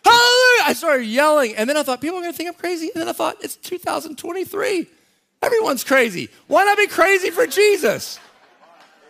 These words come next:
And then I started praising God because I was overwhelmed with joy. And I came home and I was like, "Steph, I got overwhelmed with joy." When is the last time you were overwhelmed with joy by the Lord? I,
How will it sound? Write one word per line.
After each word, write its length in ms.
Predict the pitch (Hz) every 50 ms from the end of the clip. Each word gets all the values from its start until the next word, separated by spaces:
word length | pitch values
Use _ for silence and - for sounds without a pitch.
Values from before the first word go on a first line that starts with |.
| 466 _ 415 _ _ _ _ _ _ _ _ _ _ _ _ _ _ _ _ _ _ _ _ _ _ _ _ 175 170 _ _ _ _ _ _ _ _ _ _ _ _ _ _ _ _ _ _ _ _
And 260 | 185 190 202 208 233
then 160 | 330 381 392
I 100 | 370 302
started 280 | 269 - 233 214 165 -
praising 340 | - 208 233 226 240 233 190
God 380 | 185 247 311 359 339 339 349
because 300 | - 254 - - 277 -
I 80 | 302 285
was 160 | 294 311 247
overwhelmed 520 | 262 277 285 285 294 277 294 302 302 320
with 120 | 349 349 -
joy. 400 | - 392 427 480 480 427 349 - - _ _ _ _ _ _ _ _ _ _ _ -
And 120 | 208 247
I 100 | 269 285
came 200 | - 294 302 285
home 160 | 285 320 339
and 80 | 330 320
I 40 | 277
was 120 | 226 220
like, 120 | 208 -
"Steph, 380 | - - - 247 240 220 - - -
I 180 | - 180 220 254
got 320 | 240 254 240 226 - - - _ _ _ _ _ 175
overwhelmed 880 | 175 185 190 196 - - 202 196 190 - - 151 160 160 160 156 151
with 140 | 143 143 123
joy." 200 | - 170 147 131 - - - _ _ _ 139
When 280 | 151 190 226 269 285
is 160 | 302 294 - -
the 100 | 233 190
last 400 | 170 165 160 165 180 170 - -
time 220 | 151 143 151 170
you 80 | 170 165
were 120 | 151 143
overwhelmed 640 | - 139 135 127 131 127 117 117 113 113 120 131 123
with 100 | 113 101
joy 340 | - 117 113 104 113 127 131
by 180 | 120 113 117
the 120 | 107 107 98
Lord? 340 | 92 98 101 113 151 160 _ _ _ _ _ _ _ _ _ _ _ -
I, 220 | 170 185 196